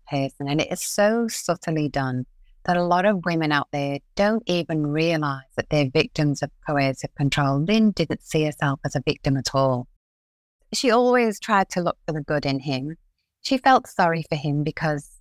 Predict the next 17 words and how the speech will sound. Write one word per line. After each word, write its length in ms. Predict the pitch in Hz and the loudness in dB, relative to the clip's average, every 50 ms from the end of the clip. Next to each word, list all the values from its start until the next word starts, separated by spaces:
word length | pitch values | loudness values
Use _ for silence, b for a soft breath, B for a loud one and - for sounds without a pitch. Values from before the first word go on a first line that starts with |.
| - | -4
he 140 | - 208 208 | -2 0 2
didn't 220 | 214 208 190 - | 2 0 0 0
have 180 | 165 175 156 139 | -2 -2 0 0
a 80 | 156 151 | 0 0
relationship 600 | 147 147 143 143 143 - - 147 - - - - | 2 2 2 0 0 -2 -2 -4 -2 -2 -4 -4
with 100 | 135 131 | -2 -2
his 160 | 143 139 - | -4 -4 -4
brother 480 | - - 147 139 123 135 135 135 143 143 - _ - | -4 0 0 2 2 2 2 2 0 -2 -6 _ -4
and 460 | 156 156 151 147 147 147 151 143 - - - _ | -2 0 0 0 0 0 0 -2 -2 -6 -12 _
he 180 | - 180 180 170 | -2 0 0 2
would 180 | 160 165 143 - | 2 0 -2 -2
play 300 | - - 156 143 143 143 | -4 -2 0 2 2 0
on 240 | 135 135 135 135 | 0 -2 -2 -2
that. 300 | 131 131 123 123 147 156 - _ _ _ _ _ _ _ _ _ _ _ _ _ _ _ _ _ | 0 0 0 0 0 -2 -6 _ _ _ _ _ _ _ _ _ _ _ _ _ _ _ _ _
He 180 | - 196 220 214 | -4 0 0 2
would 160 | 220 220 220 | 2 2 2
always 640 | 214 214 208 202 196 190 180 175 170 165 156 - | 0 0 0 2 2 2 2 2 0 -2 -4 -6